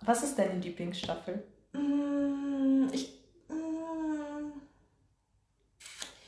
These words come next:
Speaker 2: schwierig. Ich, ich bin zwischen eins und zwei hin und her gerissen.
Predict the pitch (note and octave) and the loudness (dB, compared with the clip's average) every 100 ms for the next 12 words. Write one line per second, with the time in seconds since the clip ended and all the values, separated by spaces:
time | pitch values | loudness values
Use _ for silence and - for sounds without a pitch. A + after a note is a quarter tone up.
0 | - - - - - - A3 G3 G#3+ A3 | -20 -14 -4 0 2 2 2 0 0 0
1 | A#3 G#3 G#3 - - - - - - G#3+ | 2 2 2 0 -6 -8 -16 -14 -10 -10
2 | - - _ _ _ - - - C4+ C#4+ | -12 -20 _ _ _ -8 -8 2 4 4
3 | - C4+ - B3 - A3 G#3+ A3+ - G#3 | 4 2 2 0 0 0 0 -2 -2 0
4 | G3 G3+ F#3 - F#3 F3+ F#3 - - G3 | 2 2 2 0 -4 -6 -8 -10 -10 -10